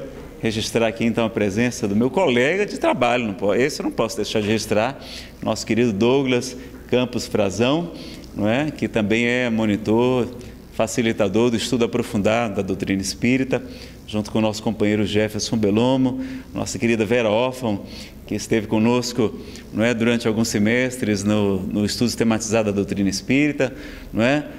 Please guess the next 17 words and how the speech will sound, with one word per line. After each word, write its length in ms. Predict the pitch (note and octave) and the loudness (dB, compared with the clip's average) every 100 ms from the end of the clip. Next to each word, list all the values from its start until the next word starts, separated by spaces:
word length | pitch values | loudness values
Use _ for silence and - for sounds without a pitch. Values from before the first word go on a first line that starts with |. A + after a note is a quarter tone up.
| - | -8
A 140 | - G#2 | -2 2
Miriam, 560 | A2+ C#3+ D3+ D3 C#3+ - - - | 4 4 4 2 0 -6 -14 -12
esposa 380 | - A#2+ A#2+ | -4 0 2
do 60 | A2 | 2
nosso 200 | A2+ A2+ | 2 0
querido 280 | - B2 A#2+ | 0 0 2
Caibar, 600 | A#2 G2+ G#2 B2+ D3 C#3 | 0 2 2 2 0 -2
que 580 | - C#3+ D#3+ - - - - - | 0 2 2 -2 -14 -16 -8 -4
aprendemos 640 | - B2+ A#2+ C#3+ D#3 D3+ | 0 2 2 2 2 -2
com 140 | - B2+ | 0 2
ele 400 | C#3 D#3+ D3 B2 | 2 2 2 2
no 120 | A#2 | 0
estudo 300 | A#2 - C3 | 0 0 0
sistematizado, 1000 | B2 B2 A#2 A2 F#2+ G2+ A#2+ C3+ C3+ B2 - - - - | 0 0 0 0 -2 0 2 0 -2 -4 -6 -14 -18 -4
foi 220 | A2 A2+ | 0 2
o 40 | |
nosso 460 | A2+ A2+ - A#2 | 4 2 0 -2